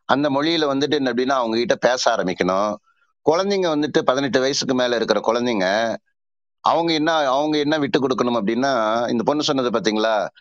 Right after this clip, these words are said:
அவங்களுக்கு எல்லாமே தெரியும் அப்படின்னு நினைப்பாங்க. அதான் வந்துட்டு பிரச்சனையே.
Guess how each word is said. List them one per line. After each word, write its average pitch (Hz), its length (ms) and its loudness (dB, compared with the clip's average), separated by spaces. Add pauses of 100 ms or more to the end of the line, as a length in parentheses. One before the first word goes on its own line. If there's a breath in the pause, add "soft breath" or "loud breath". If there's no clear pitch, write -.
(260 soft breath)
அவங்களுக்கு 135 400 2
எல்லாமே 156 320 0
தெரியும் 151 560 0
அப்படின்னு 120 40 0
நினைப்பாங்க. 92 560 -2 (220)
அதான் 123 340 0
வந்துட்டு 127 100 -2 (120)
பிரச்சனையே. 110 420 0